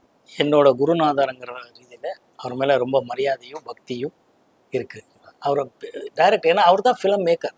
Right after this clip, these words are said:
பாத்தீங்கன்னா, இப்ப சொல்ற விஷயம் அவர் அப்பவே பண்ணிட்டு இருந்தார். அவர் எக்ஸாக்டா பாத்தீங்கன்னா, எடிட்டிங், மியூசிக் நாலேஜ் ஆகட்டும், போட்டோகிராஃபி ஆகட்டும், டைரக்ஷன், கதை, திரைக்கதை, வசனம் எல்லாம் பண்ணியிருக்கிறார். நான் அவரை பார்க்கும்போதே ஒரு டைரக்டர். அதனால எனக்கு டைரக்டரா தான் பிடிக்கும்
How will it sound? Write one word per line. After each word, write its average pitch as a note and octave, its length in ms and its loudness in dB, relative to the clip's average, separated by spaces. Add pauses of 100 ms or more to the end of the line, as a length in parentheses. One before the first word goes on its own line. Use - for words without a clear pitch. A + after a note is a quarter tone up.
பாத்தீங்கன்னா, E3+ 520 -2 (760)
இப்ப E3 300 2 (100)
சொல்ற A3 220 8
விஷயம் A3+ 340 4
அவர் D#3+ 200 4
அப்பவே G3 380 4
பண்ணிட்டு E3 360 -2
இருந்தார். A#2+ 260 -10 (140)
அவர் D#3 140 2
எக்ஸாக்டா D#3 560 2
பாத்தீங்கன்னா, E3 440 0
எடிட்டிங், D#3+ 480 -2
மியூசிக் D#3 460 -2
நாலேஜ் C#3+ 380 -2
ஆகட்டும், C3 340 -2
போட்டோகிராஃபி D#3 520 2
ஆகட்டும், C3+ 260 -2
டைரக்ஷன், C#3+ 460 0
கதை, D3 280 -2
திரைக்கதை, C#3+ 500 -2
வசனம் C3+ 420 -8
எல்லாம் E3+ 400 -2
பண்ணியிருக்கிறார். - 540 -14 (1120)
நான் D3 120 2
அவரை C#3+ 180 6
பார்க்கும்போதே G#3 460 6
ஒரு F3+ 120 4
டைரக்டர். B2+ 420 -10 (640)
அதனால D3 380 -2
எனக்கு C3 280 -8
டைரக்டரா D#3+ 360 2
தான் F3+ 240 0
பிடிக்கும் D#3 340 -2